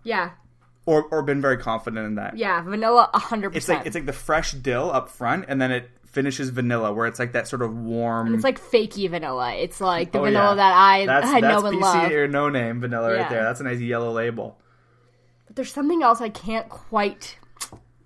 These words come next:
Speaker 1: It smells really yummy.
Speaker 2: It,
Speaker 1: Like
Speaker 2: it's, it smells more inviting than the last one, just because I think there's more flavors to actually smell.
Speaker 1: Yeah,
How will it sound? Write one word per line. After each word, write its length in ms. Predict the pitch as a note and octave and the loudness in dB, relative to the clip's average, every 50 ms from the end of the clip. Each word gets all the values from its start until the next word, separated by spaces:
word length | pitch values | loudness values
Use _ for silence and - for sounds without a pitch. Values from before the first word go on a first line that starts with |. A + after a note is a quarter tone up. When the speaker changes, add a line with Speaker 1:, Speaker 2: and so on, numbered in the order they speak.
| _ _ _ _ _ _ _ _ - - - - - _ _ _ _ _ _ | _ _ _ _ _ _ _ _ -20 -20 -20 -20 -20 _ _ _ _ _ _
Speaker 1:
It 140 | - G#3+ - | -14 -12 -10
smells 500 | - - A3 A3+ A#3 B3+ C4+ C4 - F#3 - | -10 -6 0 2 4 4 4 2 -2 -8 -12
really 320 | - F3+ G3 G#3 G3 F#3+ F3 | -8 -4 -2 -2 0 0 0
yummy. 440 | F3+ F3 E3+ E3 D#3+ D3+ D#3 E3 - - | 0 0 -2 -2 -6 -8 -10 -12 -10 -8
Speaker 2:
It, 80 | C3 - | -6 -2
Speaker 1:
Like 320 | G3+ G3+ F#3 F3+ F3+ C3+ | 2 4 4 4 2 0
Speaker 2:
it's, 300 | C3+ C3 - - - - - - | -4 -6 -6 -10 -14 -12 -8 -6
it 120 | F3 F3 | -4 -4
smells 520 | - - E3+ E3+ E3+ F3 F#3+ F#3+ E3+ D#3 D3 | -4 -2 0 2 4 4 4 2 0 -2 -4
more 260 | C#3+ C#3 C#3 D3 C#3+ | -4 0 0 2 2
inviting 440 | C3+ B2+ A#2+ A2+ A#2+ C3 C#3 C#3+ D3 | 2 2 2 2 2 0 -2 -4 -4
than 100 | D3+ D3+ | -6 -6
the 80 | D3 | -4
last 260 | D3 C#3+ C#3+ D3 - | -2 -2 -2 -2 -4
one, 140 | F#3 F#3 E3+ | -6 -8 -8
just 180 | C3+ C3+ B2+ - | -8 -10 -10 -10
because 320 | C#3+ B2+ - C#3+ C3+ C3+ | -10 -6 -2 -2 -2 0
I 60 | C3+ | -2
think 140 | A#2+ C#3+ C#3 C3 | -2 -2 -2 -2
there's 160 | B2 A#2+ A#2+ | -2 -2 -2
more 440 | A#2+ A#2+ A#2 A#2 A#2+ A#2 A2+ A2 G#2 | -2 0 0 0 0 0 0 -2 -4
flavors 460 | - - B2 A#2+ A2+ A#2 A2+ G#2 - | -4 -2 -2 -2 -2 -2 -6 -6 -6
to 80 | - A#2+ | -4 -4
actually 300 | A2+ A2 - - A#2+ G#2+ | -4 -4 -4 -8 -10 -10
smell. 560 | - - - A#2 G#2+ G2+ G2+ A#2+ F3 A#3 - _ _ - | -10 -10 -8 -6 -6 -4 -4 -4 -6 -8 -12 _ _ -14
Speaker 1:
Yeah, 400 | F#3 F#3+ F3+ D#3 B2 G#2 F3+ | -10 -10 -8 -8 -10 -12 -14